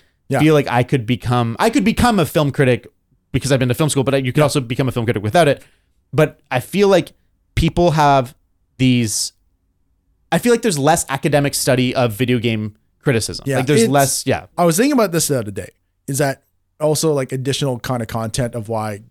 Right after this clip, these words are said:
Speaker 1: video games and T V shows are different,
Speaker 2: Mm-hmm.
Speaker 1: especially adaptations, is I think the point of attention is way different.
Speaker 2: Mm.
Speaker 1: You're gonna pay attention ten times more in a video game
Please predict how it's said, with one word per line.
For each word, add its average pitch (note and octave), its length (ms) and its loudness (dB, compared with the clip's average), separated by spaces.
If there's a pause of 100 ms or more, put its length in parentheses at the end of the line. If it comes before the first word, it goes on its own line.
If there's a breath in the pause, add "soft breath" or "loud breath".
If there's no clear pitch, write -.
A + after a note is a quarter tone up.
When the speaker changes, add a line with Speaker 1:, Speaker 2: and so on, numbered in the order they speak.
(100)
Speaker 1:
video B2 180 -6
games A2+ 760 -8
and G#2 180 -16
T A#2 100 -10
V A2 120 -10
shows A2 340 -6
are G#2 80 -8
different, A2 440 -10 (100)
Speaker 2:
Mm-hmm. A2+ 160 -8
Speaker 1:
especially A#2 320 -8
adaptations, A2 680 -6 (340 soft breath)
is D#3 160 2
I D#3+ 120 2
think A3 360 0
the E3+ 120 2
point D#3 340 0
of C#3+ 80 -2
attention B2 680 -2 (360)
is A2 220 -4 (260)
way A2 240 -6
different. G2 340 -16 (220)
Speaker 2:
Mm. G#2+ 320 -6
Speaker 1:
You're E3+ 140 2
gonna A3 280 2
pay E3 840 0 (340)
attention D3 580 -2
ten D3+ 260 -4
times C3+ 400 -4
more B2 680 -2
in C3+ 100 -8
a A#2+ 60 -6
video A#2 360 -4
game G#3+ 400 -2